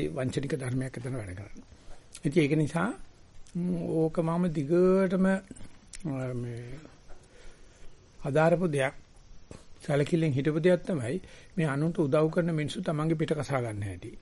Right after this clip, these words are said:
අනුන්ට උදව් කරන හැම කෙනාම ඔය වෙහෙස තියෙන එකට. කරපු දේ හරියන්න ඕන. එහෙම නැත්නම් යා මට, යා මගේම කෙනෙක් වෙන්න ඕනේ, දුක් ගන්න ඕනේ.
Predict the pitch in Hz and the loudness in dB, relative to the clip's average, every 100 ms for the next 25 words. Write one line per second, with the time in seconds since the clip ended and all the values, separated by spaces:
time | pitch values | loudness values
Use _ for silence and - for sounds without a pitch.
0 | - - - - - - 147 170 175 151 | -20 -20 -20 -18 -14 -4 0 2 2 4
1 | 165 165 180 156 127 185 247 - 175 127 | 4 4 2 2 2 2 2 2 0 0
2 | 113 135 269 - - - - - - - | -2 -4 -4 -10 -20 -20 -20 -20 -20 -20
3 | - - 208 175 151 185 208 156 135 107 | -20 -4 0 4 6 6 6 2 0 -2
4 | 101 101 123 - - - - - - - | -4 -6 -10 -14 -18 -20 -20 -20 -20 0
5 | 170 156 165 175 147 143 110 98 107 - | 2 4 4 4 4 2 -2 -6 -10 -16
6 | - - - - - - - 165 151 156 | -20 -20 -20 -20 -20 -20 -2 4 4 4
7 | 175 156 147 156 151 139 180 160 - - | 2 2 2 2 2 4 4 2 -6 -20
8 | - - - 147 139 143 165 175 160 147 | -20 -10 -2 2 2 4 6 6 6 4
9 | 139 143 127 120 120 151 160 165 135 110 | 4 2 2 2 0 0 2 2 0 -2
10 | 107 113 | -6 -10